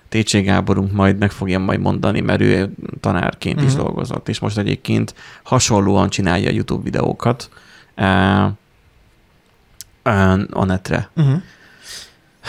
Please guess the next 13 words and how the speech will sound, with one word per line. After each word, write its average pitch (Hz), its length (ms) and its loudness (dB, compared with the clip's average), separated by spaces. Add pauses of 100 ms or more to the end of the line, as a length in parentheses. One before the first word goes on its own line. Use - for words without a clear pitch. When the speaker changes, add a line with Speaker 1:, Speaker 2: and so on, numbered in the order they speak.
(540)
Speaker 1:
Tehát 101 180 0
YouTube-ra 101 400 4
ő 101 60 6
csinálja, 107 600 4
ahogy, 101 500 0
hogy 113 120 0
mit, 113 180 0
hogyan 98 260 2
kell. 98 200 0
Ny-, 131 240 2
nyilván 131 300 4
az 101 120 0
nem 101 460 2